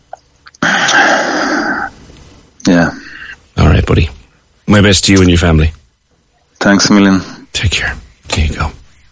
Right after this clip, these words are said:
Speaker 2: Nineteen years. First and only job he's ever held in Ireland.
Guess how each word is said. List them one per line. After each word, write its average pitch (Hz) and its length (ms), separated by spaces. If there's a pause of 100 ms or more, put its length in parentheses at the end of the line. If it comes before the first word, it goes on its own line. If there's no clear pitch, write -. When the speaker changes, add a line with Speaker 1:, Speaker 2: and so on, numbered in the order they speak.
(200)
Speaker 2:
Nineteen 80 400
years. 78 280 (720)
First - 300
and 104 80
only 95 200
job 82 220
he's 85 120
ever 87 180
held 82 280
in 80 100
Ireland. 76 340